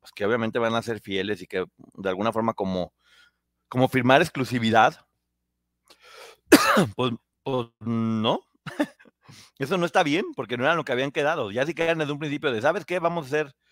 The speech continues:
eh, novios tú, yo y todo mundo", pues ya está bien, es el acuerdo y vamos a ver, ah, eh, qué, qué es lo que les está sucediendo. La verdad es que me cuesta trabajo hablar de ellos porque más allá de los chismes que se generan en redes, me gus-, n-,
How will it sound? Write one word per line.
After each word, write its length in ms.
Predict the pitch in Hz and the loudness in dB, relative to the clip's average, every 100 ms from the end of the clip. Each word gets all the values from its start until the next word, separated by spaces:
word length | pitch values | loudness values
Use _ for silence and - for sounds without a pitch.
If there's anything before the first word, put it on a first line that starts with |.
| _ _ - | _ _ -6
eh, 800 | 110 110 104 104 101 101 98 101 | -2 -2 -2 -4 -4 -6 -6 -6
novios 420 | 104 120 131 156 | -2 0 0 -4
tú, 260 | - 135 156 | -4 -4 -2
yo 200 | 131 139 | -2 -2
y 60 | 127 | 0
todo 260 | 135 135 | 0 0
mundo", 260 | 127 123 170 | -2 -2 -4
pues 280 | 117 92 92 | -8 -12 -6
ya 120 | 95 | -4
está 200 | 87 98 | -2 -2
bien, 340 | 95 151 233 - | -2 -4 -6 -8
es 140 | 101 | -6
el 100 | 123 | -2
acuerdo 420 | 107 110 110 127 113 | -2 0 0 0 -2
y 80 | |
vamos 320 | 101 107 117 107 | -2 -2 -2 -2
a 60 | |
ver, 200 | 101 113 - _ _ _ _ _ _ _ | -2 -2 -6 _ _ _ _ _ _ _
ah, 140 | 123 120 | -8 -4
eh, 480 | 117 113 107 104 92 | 0 2 2 -2 -4
qué, 200 | - 117 - | -2 -4 0
qué 60 | |
es 40 | 123 | 0
lo 80 | 135 | 0
que 80 | 113 | -2
les 120 | 101 | -2
está 180 | 120 123 | 0 -2
sucediendo. 500 | 117 104 131 120 - | -4 -4 -2 -4 -6
La 160 | - 180 | -2 2
verdad 220 | 196 233 | 4 2
es 80 | 269 | 2
que 180 | 277 - _ _ _ _ _ _ - - _ _ _ _ _ | -2 -2 _ _ _ _ _ _ -20 -20 _ _ _ _ _
me 120 | 147 | 0
cuesta 220 | 196 262 | 4 2
trabajo 340 | 254 190 196 214 | 6 8 8 6
hablar 240 | 196 185 | 4 4
de 100 | 147 | 2
ellos 200 | 147 185 | 0 -6
porque 240 | 147 - | -6 -6
más 200 | 123 151 | -2 -2
allá 220 | 208 185 180 | 0 0 2
de 100 | 185 | 0
los 140 | 131 | -2
chismes 380 | - 139 160 165 | -4 -6 -6 -8
que 100 | 127 | -8
se 100 | 110 | -8
generan 380 | 110 110 143 127 | -4 -2 -2 -2
en 160 | 101 | -4
redes, 440 | 95 101 120 139 - | -4 -2 -2 -4 -8
me 140 | 107 101 | -10 -10
gus-, 160 | 98 - | -12 -6
n-, 180 | 107 | -6